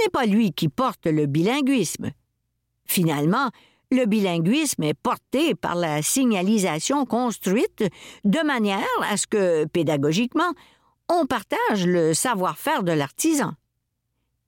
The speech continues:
Ce qui est beau, c'est qu'il n'y a pas un économusée qui ressemble à un autre, explique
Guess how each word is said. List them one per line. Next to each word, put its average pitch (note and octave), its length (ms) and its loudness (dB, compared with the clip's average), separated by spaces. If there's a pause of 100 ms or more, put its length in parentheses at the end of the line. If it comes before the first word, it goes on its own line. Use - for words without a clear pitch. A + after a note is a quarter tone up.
(120)
Ce - 160 -2
qui A4 80 -2 (100)
est C#4 60 2
beau, A#3+ 180 2 (560)
c'est E4 180 -2
qu'il A#4 220 0
n'y F#4+ 80 2
a C4+ 80 0
pas G4+ 320 0 (220)
un D#4+ 340 2
économusée G#3 1200 2
qui G3 200 0
ressemble C4 640 0
à F3+ 60 0
un F3 240 0
autre, F#3 420 -4 (380)
explique - 580 -2